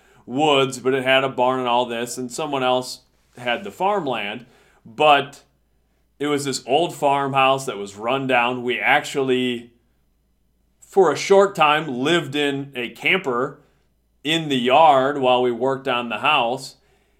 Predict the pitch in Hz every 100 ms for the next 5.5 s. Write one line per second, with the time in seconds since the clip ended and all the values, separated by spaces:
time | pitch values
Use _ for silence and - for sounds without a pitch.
0 | _ _ - 151 156 156 151 143 - _
1 | _ _ 135 143 143 170 190 165 143 180
2 | 190 185 160 147 135 139 135 131 143 135
3 | 139 131 127 131 143 135 131 123 131 135
4 | 107 113 117 - 190 196 180 180 165 151
5 | 151 143 143 143 -